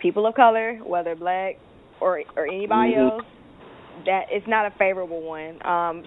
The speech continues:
Speaker 1: so g-, going abroad, do you have the same issues with, like, discrimination or harassment or judging?
Speaker 2: No, it's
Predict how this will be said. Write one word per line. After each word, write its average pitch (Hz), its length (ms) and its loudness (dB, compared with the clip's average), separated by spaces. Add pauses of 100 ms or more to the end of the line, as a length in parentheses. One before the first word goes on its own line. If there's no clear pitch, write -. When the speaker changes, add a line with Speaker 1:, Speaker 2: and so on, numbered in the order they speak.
Speaker 1:
so 185 460 4
g-, - 340 -14
going 233 360 0
abroad, 185 520 0 (260)
do 190 60 -8
you 220 240 -8
have 233 200 -4
the 190 100 -8 (100)
same 202 260 0
issues 190 340 -8
with, 180 100 -2
like, 170 200 2
discrimination 185 840 -2
or 170 340 -4 (200)
harassment 185 500 4
or 170 60 -4
judging? 202 480 -2 (1900)
Speaker 2:
No, 131 320 12
it's - 100 4